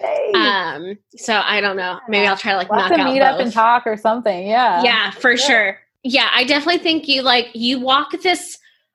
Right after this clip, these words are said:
Speaker 2: really neat line where, like, there's some days I look at your feed and I'm like, "Man, that, you know, one shot is, like, super moody and dark
Speaker 1: Yeah.
Speaker 2: and, you know, super,
Speaker 1: Yeah.
Speaker 2: you know, they're all super sexy." But, you
Speaker 1: Thank
Speaker 2: know, it's
Speaker 1: you.
Speaker 2: just that extra play with the shadows and stuff. And then there's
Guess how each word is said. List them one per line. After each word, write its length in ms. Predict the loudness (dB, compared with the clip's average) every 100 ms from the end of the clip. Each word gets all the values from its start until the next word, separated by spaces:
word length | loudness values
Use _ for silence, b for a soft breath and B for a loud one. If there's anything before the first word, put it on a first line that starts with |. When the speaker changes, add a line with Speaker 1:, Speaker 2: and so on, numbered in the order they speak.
| _
Speaker 2:
really 440 | -4 0 2 2
neat 300 | 0 0 -2
line 440 | -2 -2 0 -2 -4
where, 180 | -4 -2
like, 260 | -4 -4
there's 200 | -4 -2 -2
some 180 | 0
days 240 | 2 2 2
I 80 | 0
look 220 | -2 -6
at 100 | -8
your 160 | -10
feed 300 | -8 -2 -2 -4
and 80 |
I'm 140 | -10 -12
like, 220 | -14 -14 _ _ _ _ _
"Man, 160 | -8 -4
that, 200 | -2 -4 -4
you 120 | -2 0
know, 100 | 0
one 300 | 2 2 2
shot 300 | 0 2 0
is, 140 | -4
like, 140 | -6 -6
super 280 | -6 -4
moody 580 | -2 2 2 2 2 0
and 160 | 0 -4
dark 480 | 0 2 2 2 0
Speaker 1:
Yeah. 180 | 0
Speaker 2:
and, 100 | -2 -2
you 120 | -2
know, 180 | 0 -2
super, 400 | -4 -2 0 0
Speaker 1:
Yeah. 60 | -2 0
Speaker 2:
you 120 | 0
know, 60 | 0
they're 180 | 0 0
all 140 | 0
super 320 | -4 -8 -8
sexy." 480 | -6 -8 -8 -12 -12 b b b
But, 100 | -2
you 60 | 0
Speaker 1:
Thank 100 | 0
Speaker 2:
know, 100 | 2
it's 140 | 2
Speaker 1:
you. 40 | 0
Speaker 2:
just 80 | 2
that 160 | -2 -2 -4
extra 760 | -2 -4 0 2 4 2 -2 -2
play 200 | 2 2
with 160 | 2
the 60 | -2
shadows 500 | -2 0 0 0 -4
and 120 | -6
stuff. 180 | -6 -2
And 80 | 0
then 80 | 2
there's 200 | 0 -2